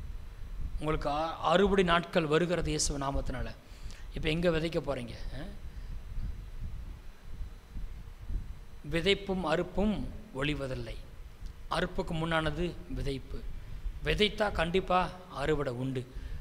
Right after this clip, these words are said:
விளைய செய்கிறவர் கர்த்தர். எப்படி விளைய செய்வார்? எப்படியும் விளைய செய்வார். என் பொறுப்பு விதைக்கிறது. விதைக்கிறது மாத்திரமல்ல, அந்த அறுவடையை நான் நோக்கி பார்க்க வேண்டும், அந்த அறுவடை செய்ய வேண்டும். அ, எது வந்து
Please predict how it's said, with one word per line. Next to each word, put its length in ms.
விளைய 300
செய்கிறவர் 580
கர்த்தர். 420
எப்படி 280
விளைய 220
செய்வார்? 340
எப்படியும் 500
விளைய 220
செய்வார். 400
என் 340
பொறுப்பு 500
விதைக்கிறது. 580
விதைக்கிறது 400
மாத்திரமல்ல, 600
அந்த 180
அறுவடையை 440
நான் 180
நோக்கி 260
பார்க்க 320
வேண்டும், 320
அந்த 140
அறுவடை 360
செய்ய 320
வேண்டும். 340
அ, 100
எது 400
வந்து 580